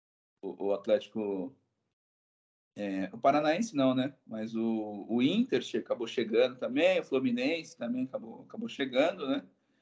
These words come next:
É, mas agora, pelo jogo, né? O Palmeiras vai enfrentar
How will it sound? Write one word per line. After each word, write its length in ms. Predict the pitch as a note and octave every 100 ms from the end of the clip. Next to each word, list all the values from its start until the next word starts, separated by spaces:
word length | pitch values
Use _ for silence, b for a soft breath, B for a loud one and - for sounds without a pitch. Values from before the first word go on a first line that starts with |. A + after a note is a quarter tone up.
| _ _ _ _ _ -
É, 1300 | A2 A2 A2 A2 A2 G#2 G#2 G#2 G#2 G2+ G2+ G2+ G#2
mas 360 | B2+ C3 C#3
agora, 500 | D3+ C#3+ C3+ C#3 E3 - _ _ _ _ _ _ _ _ _
pelo 260 | C#3+ D#3
jogo, 420 | D3+ C#3 F3+ A3+ D3+
né? 140 | D3+
O 60 | D3+
Palmeiras 680 | C3 B2 B2+ B2 A2+ - -
vai 160 | A#2
enfrentar 640 | A2+ A#2 A#2 A#2 A2 G#2+ F#2+